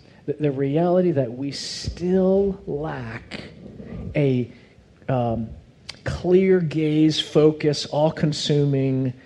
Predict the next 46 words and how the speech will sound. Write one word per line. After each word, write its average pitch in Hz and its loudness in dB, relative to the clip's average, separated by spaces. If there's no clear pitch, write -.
passion 160 -2
for, 127 -4
for 123 -4
what 117 -4
God 131 -2
has 123 -2
provided 117 -2
to 107 -8
us 90 -10
and 101 -10
promised 110 -6
us 101 -8
in 101 -4
eternity. 90 -8
And 143 0
we 135 -2
still 214 4
give 165 4
a - 2
little 165 2
bit 175 0
too - 0
much 170 2
attention, 120 -4
a 135 -2
little 180 6
bit 170 0
too 160 2
m-, 147 0
uh, 139 4
big 156 4
a 151 2
piece - -4
of 139 -2
our 131 4
heart 123 0
to 131 0
the 135 -2
things 156 2
of 127 0
this 131 -2
world, 98 -4
the 131 0
here 135 0
and 120 2
now. 85 -4